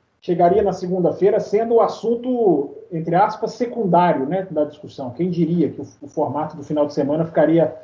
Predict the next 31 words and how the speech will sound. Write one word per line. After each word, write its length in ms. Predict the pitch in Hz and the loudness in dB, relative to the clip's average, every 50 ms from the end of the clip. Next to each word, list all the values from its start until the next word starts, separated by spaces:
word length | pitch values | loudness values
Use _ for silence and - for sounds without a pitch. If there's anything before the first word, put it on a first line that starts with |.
| - _ _ _ _ _ _ _ _ _ - | -20 _ _ _ _ _ _ _ _ _ -2
em 80 | 180 | -2
segundo 400 | 170 - 180 165 175 175 170 160 165 | 0 4 4 6 6 6 6 6 6
plano 380 | 170 165 156 147 120 - - - | 6 4 4 4 0 -4 -8 -4
e 60 | 151 | 0
vai 120 | 147 170 170 | 0 0 0
ficar 280 | - - - 196 196 | 0 2 4 4 4
pro 120 | 190 180 165 | 4 2 -4
segundo 300 | - 185 165 170 170 156 | -4 -4 -2 0 0 2
bloco 360 | 143 151 170 208 208 - - | 4 4 4 4 2 0 -4
quando 180 | - 190 185 165 | -6 -4 -4 -4
a 20 | |
gente 200 | 147 175 175 175 | -4 -4 -6 -4
vai 160 | 160 175 170 | -2 -2 -2
analisar 560 | 165 165 156 147 135 127 131 160 175 170 156 | 0 -2 -4 -6 -6 -4 -2 0 0 0 0
ele 260 | 175 202 220 - - - - _ _ _ _ _ _ _ _ _ _ _ - 170 | -2 -2 -4 -6 -10 -14 -20 _ _ _ _ _ _ _ _ _ _ _ -4 0
em 100 | 175 175 | 2 4
detalhes, 600 | 175 165 - 170 - 160 156 151 123 120 113 120 | 4 4 4 4 2 4 4 4 2 -2 -4 -6
né, 200 | 127 147 147 123 - | -6 -6 -8 -6 -2
pormenores, 840 | 170 170 156 156 147 139 147 156 156 160 170 190 - - - - _ _ _ _ _ _ _ _ _ - | -2 0 0 0 0 0 2 4 4 4 2 0 -4 -6 -16 -20 _ _ _ _ _ _ _ _ _ -6
e 80 | 156 147 | -2 0
vamos 240 | 143 165 165 175 170 | 2 4 2 2 2
passar 300 | 185 160 - - 165 160 | 0 0 0 0 -4 -4
tintim 380 | - - 175 160 - 170 180 | -2 -2 -4 -2 -2 -2 -4
por 180 | - - 180 165 | -4 -4 -8 -10
tintim. 480 | - - 196 175 - - 131 120 - - _ _ _ _ _ _ _ _ - | -8 -8 -10 -10 -8 -10 -12 -12 -12 -14 _ _ _ _ _ _ _ _ -2
Mas 240 | 170 185 202 175 208 | 2 4 4 6 6
antes 300 | 254 302 - - 262 214 | 6 6 6 2 0 2
da 100 | - 202 | 2 2
gente 260 | 165 185 190 - 185 | 2 2 -2 -4 -6
entrar 280 | 170 - - 170 165 156 | -8 -6 -4 -4 -4 -4
em 160 | 147 127 117 | -6 -8 -12